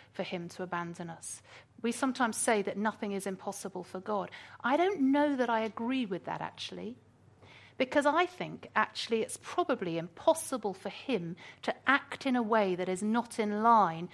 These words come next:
with his character and with his nature and who he is,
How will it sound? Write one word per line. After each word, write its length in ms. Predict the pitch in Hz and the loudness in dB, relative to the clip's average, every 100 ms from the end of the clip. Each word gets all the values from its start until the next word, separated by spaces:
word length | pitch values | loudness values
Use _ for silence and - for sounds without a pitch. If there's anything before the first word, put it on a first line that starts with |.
| - - | -12 -2
with 160 | 202 - | -2 0
his 200 | 190 - | -6 -6
character 720 | - 247 220 196 - - 208 - - - | -2 2 2 0 -6 -10 -10 -10 -10 -6
and 160 | 180 | -2
with 160 | 185 185 | -2 -2
his 200 | 190 185 | -4 -2
nature 600 | 202 208 - - - 170 - - | 0 0 0 -8 -8 -10 -14 -12
and 220 | - 180 - | -6 -6 -6
who 260 | - 208 | -6 -6
he 280 | 185 202 196 | -4 -4 -2
is, 360 | 165 151 - | -4 -6 -10